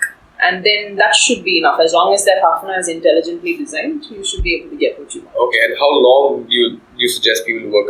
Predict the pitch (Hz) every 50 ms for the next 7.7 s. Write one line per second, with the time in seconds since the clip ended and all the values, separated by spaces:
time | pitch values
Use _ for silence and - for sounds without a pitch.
0 | 107 - - - - _ _ _ - 196 240 311 - - 226 220 220 202 180 160
1 | 151 139 - - - - - - - - - 113 107 104 - - - - 170 170
2 | 151 - - 208 220 - 123 123 139 135 127 127 117 117 107 107 - 110 107 110
3 | 110 107 104 107 - 110 - 117 110 110 107 110 - - _ _ _ - - -
4 | - _ - 185 180 175 175 175 175 180 196 196 - - 262 247 233 233 233 220
5 | - - 226 208 - - 226 - - - - 175 175 - 202 208 214 185 180 -
6 | _ 202 208 220 220 214 208 196 175 175 175 175 175 170 170 170 175 170 - -
7 | 185 180 - 170 170 170 175 180 185 180 180 - -